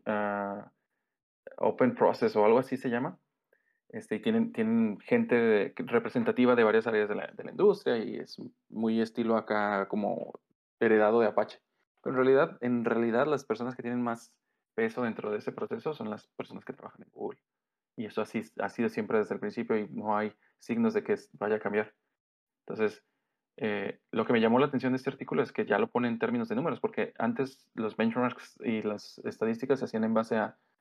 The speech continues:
dominación de los ambientes de escritorio. Y sí, o sea, Microsoft Internet Explorer era el, el que mandaba. Aquí, si lo haces por escritorio, no se ve tanta como esa, esa,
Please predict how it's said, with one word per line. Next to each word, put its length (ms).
dominación 600
de 260
los 320
ambientes 400
de 60
escritorio. 480
Y 100
sí, 160
o 100
sea, 180
Microsoft 460
Internet 360
Explorer 320
era 200
el, 180
el 160
que 100
mandaba. 460
Aquí, 580
si 140
lo 100
haces 200
por 340
escritorio, 800
no 300
se 120
ve 100
tanta 600
como 200
esa, 580
esa, 460